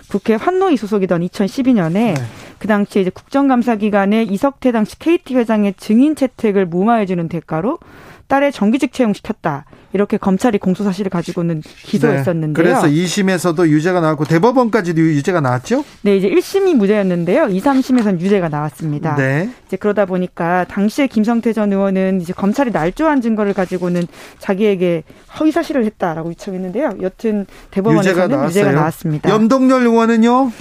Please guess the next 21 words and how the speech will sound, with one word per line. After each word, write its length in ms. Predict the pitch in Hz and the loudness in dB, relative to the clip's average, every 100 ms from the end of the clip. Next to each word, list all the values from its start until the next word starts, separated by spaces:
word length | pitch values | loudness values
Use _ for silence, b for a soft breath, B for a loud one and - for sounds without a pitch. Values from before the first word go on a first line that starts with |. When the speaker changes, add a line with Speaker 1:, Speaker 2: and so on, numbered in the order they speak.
| B | B
Speaker 1:
네, 220 | 208 196 190 | 0 0 2
강원랜드 540 | 220 262 349 339 294 | 2 2 4 2 0
채용 320 | 262 320 311 | 2 2 2
비리 220 | 240 196 185 | 4 2 0
건인데요. 760 | - 185 175 165 180 285 185 | 0 0 2 2 2 2 2
Speaker 2:
네. 120 | 151 147 B B B | 0 -2 B B B
Speaker 1:
네, 280 | 190 175 - | 0 0 0
이 100 | 214 | 0
사건은 460 | 320 311 277 269 | -2 0 0 2
일, 200 | 247 226 | 4 4
이, 60 | 311 | 4
삼 160 | 302 269 | 2 2
심 180 | 233 | 2
모두 240 | 180 180 180 | 2 0 0
유죄가 400 | 170 180 202 180 | 0 0 2 2
나와서 300 | 156 160 220 | 0 -2 -4
확정이 340 | 285 311 262 | -4 0 2
된 160 | 175 156 | 2 0
바가 200 | 170 185 | 0 0
있습니다. 560 | 143 - 151 143 151 143 | -4 -6 -6 -6 -4 0
Speaker 2:
네, 380 | 143 139 170 | 2 2 0